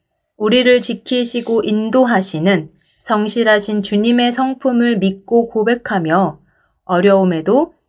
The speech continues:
주님 앞에 나오는 것을 선택하는 결단이 필요하다는 것입니다.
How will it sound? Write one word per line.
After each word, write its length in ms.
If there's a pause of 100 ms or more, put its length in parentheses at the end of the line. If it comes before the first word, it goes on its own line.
(100)
주님 380
앞에 320
나오는 540
것을 460 (320)
선택하는 840
결단이 800 (200)
필요하다는 800
것입니다. 840